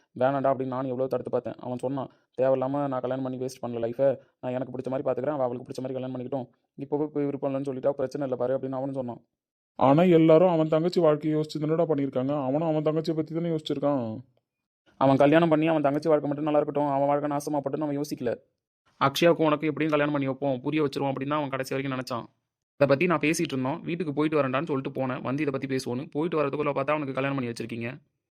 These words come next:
Speaker 2: அது எங்க அப்பத்தா பார்த்த வேலை, அதுக்கு தான் என் பொண்டாட்டின்னு தோண போயிருக்காளே.
Speaker 1: ஏய், அந்த புள்ள மேலேயும் தப்பு கிடையாதுடா,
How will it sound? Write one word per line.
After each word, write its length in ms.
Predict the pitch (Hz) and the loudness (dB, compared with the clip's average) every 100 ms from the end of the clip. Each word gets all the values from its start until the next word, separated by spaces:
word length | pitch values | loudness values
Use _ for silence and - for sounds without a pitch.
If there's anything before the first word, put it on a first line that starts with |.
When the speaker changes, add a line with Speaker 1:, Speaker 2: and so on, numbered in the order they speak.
| _ _ _ - | _ _ _ -4
Speaker 2:
அது 120 | 107 | 0
எங்க 160 | 107 104 | 0 0
அப்பத்தா 320 | 101 123 120 | -2 0 0
பார்த்த 260 | 117 104 104 | 0 -2 -2
வேலை, 240 | 104 104 - | -2 -2 -4
அதுக்கு 260 | 110 117 | -4 0
தான் 160 | 127 127 | 0 2
என் 180 | 123 127 | 0 0
பொண்டாட்டின்னு 400 | 127 127 135 127 | -2 -2 -2 0
தோண 140 | 123 | -2
போயிருக்காளே. 500 | 123 123 117 117 120 101 107 _ _ _ _ _ _ _ - | 0 -2 0 -2 0 -2 -6 _ _ _ _ _ _ _ 0
Speaker 1:
ஏய், 240 | 156 165 143 | 2 2 0
அந்த 240 | 143 180 | -2 0
புள்ள 180 | 190 196 | 2 2
மேலேயும் 240 | 185 190 | 2 0
தப்பு 140 | 170 - | -2 0
கிடையாதுடா, 340 | 156 147 | 0 0